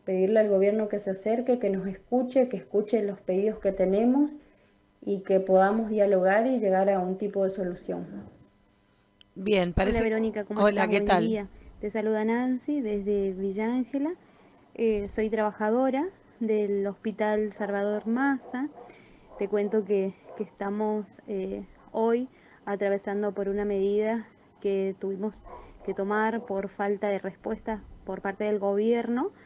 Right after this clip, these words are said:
Speaker 3: Eh, la medida que tu-, que tomamos hoy es de un paro,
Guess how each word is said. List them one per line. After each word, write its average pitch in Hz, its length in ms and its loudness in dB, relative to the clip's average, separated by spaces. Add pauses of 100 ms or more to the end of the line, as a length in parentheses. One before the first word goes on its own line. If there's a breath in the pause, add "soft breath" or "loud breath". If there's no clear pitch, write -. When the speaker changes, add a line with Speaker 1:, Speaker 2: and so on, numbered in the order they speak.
(440 soft breath)
Speaker 3:
Eh, 196 260 -2
la 190 100 -2
medida 202 340 0
que 202 120 -2
tu-, 208 300 -2 (260)
que 190 120 -2
tomamos 196 480 -4
hoy 254 280 0 (380 soft breath)
es 214 200 0
de 220 100 4
un 208 180 0
paro, 247 580 0